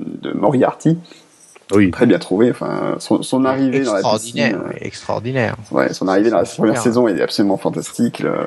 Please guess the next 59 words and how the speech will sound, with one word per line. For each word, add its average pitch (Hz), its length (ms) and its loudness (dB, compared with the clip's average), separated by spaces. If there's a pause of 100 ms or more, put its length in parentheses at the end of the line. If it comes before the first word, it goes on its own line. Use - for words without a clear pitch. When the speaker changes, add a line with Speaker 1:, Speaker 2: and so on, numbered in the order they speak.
(400)
Speaker 1:
alors, 139 240 2
en 143 260 2
plus, 190 80 0
c'est 208 140 2
un 160 140 2
personnage 185 360 2
dont 170 80 4
il 156 140 0
n'abuse 165 300 2
pas. 123 300 0
C'est-à-dire 120 220 2
qu'en 151 80 2
fait, 175 80 -2
c'est 160 60 2
assez 131 160 0
intéressant 135 440 2
puisque, - 240 -2
bah, 113 280 2
il 110 100 2
n'est 117 120 4
pas 160 120 0
du 165 100 -4
tout, 208 140 -8
quasiment 180 380 2
pas 170 100 2
dans 147 80 2
la 127 60 -2
saison 123 220 0
trois. - 300 -2 (540)
D'ailleurs, 120 300 0
Speaker 3:
Mm, 127 60 -8
mm. 123 40 -6 (460)
Speaker 1:
euh, 104 440 4
il 120 120 2
est 123 60 4
présent 147 240 2
dans 143 60 2
la 131 40 -2
saison 135 400 2
Speaker 2:
Un 135 60 2
Speaker 1:
un, 156 160 4
Speaker 2:
peu 151 60 4
Speaker 1:
mais 131 80 4
Speaker 2:
mort, 151 140 2
Speaker 1:
pas - 100 -4
Speaker 2:
quand - 100 -4
même. 104 220 -2 (160)
Speaker 1:
petit - 240 0
morceau. 127 400 0 (120)
Bah, - 120 2
Speaker 3:
Lui 135 60 4
Speaker 1:
pas 139 40 4
Speaker 3:
aussi. 156 220 2
Speaker 1:
que, - 40 2
euh, - 680 0
pas - 80 2
que, - 120 2
puisque, - 300 -4
euh, - 200 4